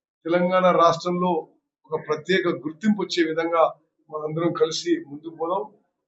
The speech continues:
అదేవిధంగా గతంలోలా కాకుండా రాజకీయాలకు అతీతంగా సం-, సంక్షేమం కానీ అభివృద్ధి కానీ చేస్తున్న విషయం కూడా మీరు గమనించాలి.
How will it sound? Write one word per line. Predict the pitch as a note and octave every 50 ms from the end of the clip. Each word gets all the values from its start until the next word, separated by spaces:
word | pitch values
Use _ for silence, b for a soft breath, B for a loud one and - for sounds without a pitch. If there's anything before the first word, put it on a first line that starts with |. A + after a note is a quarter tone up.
| _ -
అదేవిధంగా | C#3+ D3 G3 G#3 G3 G3 F#3+ F#3+ F#3+ F#3+ F#3+ F#3+ F3+ D3 - - _ _ _ _ _ _ _ _ _ _ _ _ _ _ _ _ _ _ _ _ _ _ _ _ _ _ - - E3
గతంలోలా | D#3+ D#3+ G3+ G#3 G#3 G#3 G#3+ G#3 G3+ G3 F#3+ G3 -
కాకుండా | F3+ F3 F3 F3 F#3 F3+ F3+ F3 E3+ D3+ - - _ _ _ _ _ _ _ _ _ _ _ _ _ _ _ _ _ _ _ _ _ -
రాజకీయాలకు | C#3+ D#3 F3 G3+ F#3+ F#3+ G3+ - G3 G3+ G3+ G3 G3 G3 G3
అతీతంగా | - D#3+ D#3 - F#3+ G3 F#3+ F#3+ G3 F#3+ F#3+ F#3+ G3 G3 - C#3 - - - _ _ _ _ _ _ _ _ _ - -
సం-, | D#3+ E3 E3+ E3+ F3 E3+ D#3+ D3
సంక్షేమం | - - D#3+ E3 E3+ D#3+ F3+ F#3+ F#3 F#3 F3+ E3+
కానీ | E3+ F3 E3+ E3
అభివృద్ధి | D#3 D#3 D#3+ D#3+ D#3+ E3+
కానీ | F3 E3+
చేస్తున్న | D#3 D#3+ D#3+ D#3+ D#3+ - E3+ D#3+ D#3
విషయం | D3 - E3 D#3
కూడా | D#3+ E3+ F3+
మీరు | F3 D#3+ C#3 D3
గమనించాలి. | C#3+ D3 D3 C#3+ C#3 - B2+ B2 -